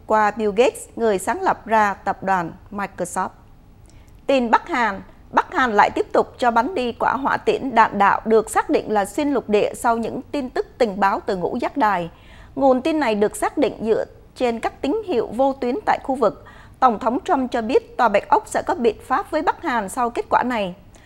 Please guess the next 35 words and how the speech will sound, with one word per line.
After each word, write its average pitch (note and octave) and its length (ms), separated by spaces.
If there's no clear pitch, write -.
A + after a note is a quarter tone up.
Bộ A#3+ 160
trưởng A3 280
Quốc A4 180
phòng G#3+ 420
Jim C4 280
Mattis A#3 460
nói A3+ 240
với C4+ 180
C - 120
N B3 160
N A#3 180
rằng G#3+ 240
quả - 220
hỏa - 120
tiễn - 240
này C#4+ 160
được G#3+ 200
cho D#4 180
là B3 120
mạnh F#3+ 280
hơn, C4 280
cao D4 320
hơn C#4+ 300
và A3+ 160
đủ F#3 180
sức - 260
mạnh A#3+ 300
hơn D4 300
những B3+ 140
lần G#3+ 260
bắn A3 160
trước - 240
đây. A3+ 280
Ông F#3+ 480
Mattis G#3+ 400